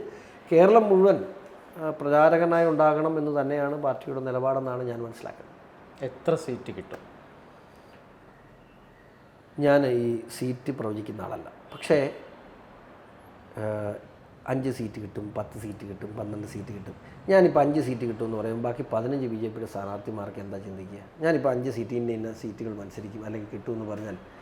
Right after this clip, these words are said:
Speaker 1: ബാക്കിയുള്ള സ്ഥാനാർത്ഥിമാർ മത്സരിക്കുന്നത് വെറുതെ ആയിപ്പോയില്ലേ? ഇപ്പോൾ നിങ്ങൾക്ക് എല്ലാവർക്കും അറിയാവുന്നൊരു സാധനമുണ്ട്, രണ്ടക്കത്തിലേക്ക് കിടക്കുമെന്നാണ് മോഡിജി പറഞ്ഞിട്ടുള്ളത്. അതിനകത്ത് അതിനെ, അദ്ദേഹം തന്നെ ഒരു വലിയ പ്ലാൻ അതിനകത്ത് കൃത്യമായി തയ്യാറാക്കിയിട്ടുണ്ട്.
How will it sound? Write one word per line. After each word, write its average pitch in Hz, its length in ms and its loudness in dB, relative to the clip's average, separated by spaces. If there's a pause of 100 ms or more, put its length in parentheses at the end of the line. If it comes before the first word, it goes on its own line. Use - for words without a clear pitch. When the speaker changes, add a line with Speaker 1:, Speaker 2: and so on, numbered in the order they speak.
(240)
Speaker 1:
ബാക്കിയുള്ള 143 680 6
സ്ഥാനാർത്ഥിമാർ 120 540 0
മത്സരിക്കുന്നത് 107 520 -6
വെറുതെ 101 180 -6
ആയിപ്പോയില്ലേ? 92 420 -10 (760)
ഇപ്പോൾ 208 180 2
നിങ്ങൾക്ക് 190 240 6
എല്ലാവർക്കും 185 400 8
അറിയാവുന്നൊരു 147 340 2
സാധനമുണ്ട്, 120 480 -4 (140)
രണ്ടക്കത്തിലേക്ക് 120 680 -2
കിടക്കുമെന്നാണ് 101 680 -8
മോഡിജി 101 340 -8
പറഞ്ഞിട്ടുള്ളത്. 90 520 -10 (200)
അതിനകത്ത് 156 280 -6
അതിനെ, 143 440 -2
അദ്ദേഹം 139 420 0
തന്നെ 151 160 0
ഒരു 139 120 2
വലിയ 135 240 0
പ്ലാൻ 147 540 0
അതിനകത്ത് 127 460 -4 (420)
കൃത്യമായി 151 520 4 (120)
തയ്യാറാക്കിയിട്ടുണ്ട്. 131 640 2